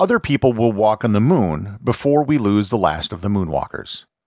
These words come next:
China announced a desire to land someone on the moon, but to date, they haven't really taken any firm steps to make that happen. nasa announced Project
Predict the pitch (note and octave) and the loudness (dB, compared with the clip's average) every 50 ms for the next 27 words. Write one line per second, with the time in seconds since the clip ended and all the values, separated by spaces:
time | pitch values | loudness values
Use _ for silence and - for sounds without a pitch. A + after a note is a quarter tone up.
0 | _ _ _ _ _ - - - - _ - - G#3+ A3+ G#3 E3+ B2+ B2 A#2+ A#2 | _ _ _ _ _ -20 -20 -20 -16 _ -2 0 0 2 2 2 2 2 4 2
1 | A2+ A2+ G#2+ - B2 G#2+ F#2+ F2 G2 E2 E2 F#2+ G2+ - G#2+ G2 F#2 F2+ F#2 F2+ | 2 2 0 -2 -4 -4 -2 0 0 0 0 -2 -4 -4 -4 -4 -2 -2 -4 -2
2 | - F#2 F2 E2 D#2 D2+ D2 C#2 C2 B1+ B1+ D#2 G2+ F#2+ G2+ G2 - - A2+ B2 | -4 -4 -4 -4 -6 -6 -8 -8 -8 -10 -10 -10 -6 -4 -4 -4 -4 -6 -2 0
3 | B2+ A#2+ G#2+ G#2+ - - G#2 F#2+ F2 A2 A#2+ A#2 B2+ G#2 E2+ G#2+ G#2 A2+ G#2+ - | 0 0 0 -2 -2 -4 -4 -4 0 -2 0 0 0 0 0 0 0 0 -2 -2
4 | G#2 G2+ G2+ - G#2 F#2+ G2 G#2+ G#2 - - G2+ G2 G2 G2+ - - - D#2 D2 | -4 -4 -2 -2 -4 -4 -4 -4 -6 -4 -2 -2 -2 -2 -2 -6 -4 -2 -2 -2
5 | - - - F#2+ D2 C#2+ - - D#2+ - A2+ A#2 G#2 - - - - - _ _ | -4 -6 -8 -8 -8 -8 -6 -8 -6 -2 -2 -2 -2 -2 -6 -12 -14 -18 _ _
6 | _ _ _ _ _ _ _ _ _ _ _ _ _ _ _ _ _ - D3+ D3 | _ _ _ _ _ _ _ _ _ _ _ _ _ _ _ _ _ -8 -4 -2
7 | E3+ G#3+ A#3 - - F3 C#3 C3+ B2+ B2+ B2+ C3 B2 - - - B2+ A#2+ G2+ G#2+ | -2 -2 -2 0 0 0 0 0 0 0 0 -2 -2 -4 -6 -4 -4 -2 0 -2
8 | G2 - | -4 -4